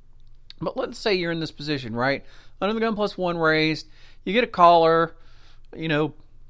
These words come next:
from the cutoff, whatever, the button calls, small blind completes, and you com-, complete. Okay?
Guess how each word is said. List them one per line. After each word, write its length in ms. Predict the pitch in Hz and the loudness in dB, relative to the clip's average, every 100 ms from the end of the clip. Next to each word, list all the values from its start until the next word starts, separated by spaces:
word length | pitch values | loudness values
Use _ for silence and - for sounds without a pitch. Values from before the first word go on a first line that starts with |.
| - - - - - - - - - | -20 -20 -20 -20 -20 -20 -20 -20 -12
from 140 | 180 165 | -8 -8
the 80 | |
cutoff, 760 | - 170 151 143 143 139 - - - | -2 4 6 8 6 4 -4 -20 -8
whatever, 560 | 139 139 135 131 127 - - | 0 2 4 2 -2 -8 -12
the 120 | 139 | -8
button 440 | 120 147 160 151 135 | 0 2 0 -2 -4
calls, 600 | 147 139 135 135 131 - - - - - | 2 4 4 2 0 -10 -20 -20 -20 -18
small 400 | - - 180 180 | -12 0 6 6
blind 340 | 160 147 139 135 | 6 2 0 -4
completes, 420 | 120 131 131 127 | -6 -4 -4 -6
and 140 | 131 | -6
you 140 | 156 156 | -4 -4
com-, 260 | 123 101 - - - | -8 -10 -14 -20 -10
complete. 480 | 117 110 104 76 - - - - - - - - - - - - - - - - - | -8 -6 -8 -10 -18 -20 -20 -20 -20 -20 -20 -20 -20 -20 -20 -20 -20 -20 -20 -20 -14
Okay? 380 | 107 143 143 | -2 2 2